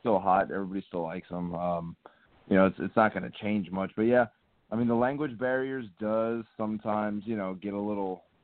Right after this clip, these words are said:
eh, but, um, you know, I, st-, I still think, you know, th-, th-, it's gonna be a chase. I think the Asuka thing is, I think it was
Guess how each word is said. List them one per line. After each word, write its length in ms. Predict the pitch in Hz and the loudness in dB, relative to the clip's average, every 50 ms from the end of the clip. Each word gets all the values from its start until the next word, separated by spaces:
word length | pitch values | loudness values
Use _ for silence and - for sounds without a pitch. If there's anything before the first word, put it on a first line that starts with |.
| _ _ | _ _
eh, 200 | 101 117 113 110 104 - - - - | -2 0 0 0 -2 -6 -12 -16 -12
but, 240 | - 90 98 101 - - _ _ _ _ _ - _ _ _ _ _ _ _ _ _ | -2 0 0 0 0 -2 _ _ _ _ _ -20 _ _ _ _ _ _ _ _ _
um, 480 | - 92 92 92 90 - - - - - _ _ _ _ _ _ _ _ _ _ _ _ _ _ _ _ _ _ _ _ _ _ _ | 2 4 6 6 4 2 -2 -6 -8 -12 _ _ _ _ _ _ _ _ _ _ _ _ _ _ _ _ _ _ _ _ _ _ _
you 100 | - 127 | 0 4
know, 80 | 147 165 | 6 8
I, 120 | 165 160 156 160 | 8 6 4 2
st-, 100 | - 135 | -2 -4
I 60 | 160 160 | -4 -2
still 160 | - 185 180 | -4 -6 -4
think, 220 | 151 180 180 160 156 | -4 -6 -8 -6 -6
you 80 | 170 | -4
know, 200 | 160 160 156 151 | -2 -2 -2 -4
th-, 180 | 143 143 143 113 _ | -6 -8 -16 -16 _
th-, 120 | - - _ - | -20 -20 _ -16
it's 100 | 123 - - | -16 -8 -6
gonna 120 | 165 160 156 | -4 -4 -2
be 100 | 151 151 | -2 -2
a 40 | 127 - - | -2 -2 -2
chase. 200 | 143 143 156 151 - | -2 0 0 0 -2
I 60 | 131 | -4
think 260 | 117 - 139 139 117 | -4 -4 -6 -6 0
the 60 | - 120 | 4 6
Asuka 380 | 113 113 123 123 - 147 143 | 6 6 6 4 0 -8 -8
thing 200 | - 135 135 131 | -6 -6 -4 -4
is, 100 | 120 107 - _ _ _ _ _ _ _ | -4 -4 -6 _ _ _ _ _ _ _
I 60 | - | -2
think 140 | 147 156 165 | 0 0 2
it 20 | 156 | 2
was 100 | 156 | 0